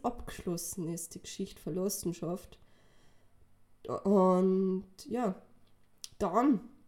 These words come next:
ich darf nicht sagen, ich sauf mich an, aber ich trinke keinen Alkohol, aber dann wird einmal angestoßen, gefeiert, alle Leute, was mir geholfen haben, eingeladen und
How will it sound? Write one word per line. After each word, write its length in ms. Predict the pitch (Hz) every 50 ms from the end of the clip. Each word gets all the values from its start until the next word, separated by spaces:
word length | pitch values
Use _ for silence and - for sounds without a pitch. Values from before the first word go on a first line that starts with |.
| _ - _ - - - - - - - -
ich 80 | - 214
darf 160 | 214 202 220
nicht 100 | 240 247
sagen, 220 | - 220 220 247 247
ich 80 | 233
sauf 240 | - 202 190 202 -
mich 180 | 202 185 - -
an, 320 | - - - 226 311 392 - -
aber 220 | 196 202 202 202
ich 80 | 196 196
trinke 320 | - - 214 214 - -
keinen 140 | - - - -
Alkohol, 840 | - 156 170 190 208 - - - 294 269 - 269 262 254 285 302 -
aber 280 | - - 202 220 220 220
dann 260 | 233 233 240 214 - - - -
wird 180 | 208 233 240 226
einmal 380 | 233 220 208 214 202 208 190 -
angestoßen, 720 | - 175 185 - - - - 247 226 220 - - 226 220
gefeiert, 640 | - - - - 180 - 202 214 214 220 - - -
alle 220 | 208 214 220 220
Leute, 240 | 214 202 - - -
was 100 | 214 214
mir 100 | 220 185
geholfen 420 | - - - 208 214 - - 208 202
haben, 140 | 190 -
eingeladen 600 | - - - 190 - 226 220 208 214 220 214 202
und 320 | 190 196 202 196 202 214